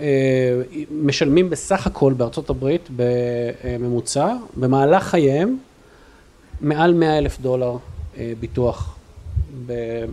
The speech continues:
במהלך חיים של בן אדם אחד. זאת אומרת, אם יש משפחה, ארבעה אנשים כפול ארבע.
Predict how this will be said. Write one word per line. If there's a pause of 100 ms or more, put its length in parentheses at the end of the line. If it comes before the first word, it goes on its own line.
(120)
במהלך
חיים
של
בן
אדם
אחד. (100)
זאת
אומרת,
אם
יש
משפחה, (340)
ארבעה
אנשים
כפול
ארבע.